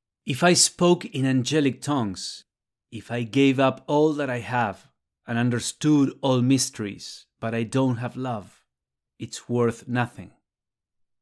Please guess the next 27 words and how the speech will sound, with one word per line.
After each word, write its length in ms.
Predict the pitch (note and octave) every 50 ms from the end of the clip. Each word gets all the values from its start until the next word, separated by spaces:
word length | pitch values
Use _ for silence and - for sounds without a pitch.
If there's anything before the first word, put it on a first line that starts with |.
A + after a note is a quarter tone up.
| _ _ _ _ _ _ _ _ -
Then 320 | B2 E3 E3+ F3+ F3 C#3+
the 80 | C#3+ C3
purpose 480 | - - G3+ G#3+ G#3+ G#3+ F#3 D#3+ -
of 140 | D3 B2+ -
saying 460 | - - D#3 D3+ D3 C#3 B2+ A#2+ A#2
that 300 | A2+ A2 A2 A#2+ - -
love 380 | - B2+ B2+ C#3+ D#3 E3 C3+ B2+
for 240 | - - C3+ B2+ A#2+
God 400 | G#2+ C3 C3+ C3 B2 A#2 A2+ A2+
and 160 | A2 A#2 - -
others 480 | C#3 C#3 B2 A2 G#2 F#2+ - - - - _ _ _ _
is 220 | C3 B2 - -
worth 380 | - C3+ D3 D3 C#3+ C3 - -
more 380 | C3 C#3+ D#3 E3 E3+ D#3+ D3+ B2+
than 180 | B2 A#2 A#2
these 240 | A#2 C3+ C3 B2+ - - -
other 260 | B2 B2+ A#2+ A#2 - -
actions 640 | C3+ C3+ B2+ B2+ - - A2+ G2 F#2 - - - _ _ _ _ _ _ _ _
is 220 | - C#3 B2+ -
not 220 | - G3+ G#3 - E3
meant 320 | D#3 D#3 D#3+ E3+ D#3+ -
to 140 | - C3+ C3
draw 420 | A2+ - - C3 C#3 C#3+ C#3 C#3+
an 220 | - - A#2 A#2+ -
opposition 640 | B2 B2 - A2+ - - - E3 D3 - C3+ B2 A2+
between 420 | A2 - - - D#3+ D3 C3+ A#2+
them, 280 | G#2 F#2+ F2 E2+ E2+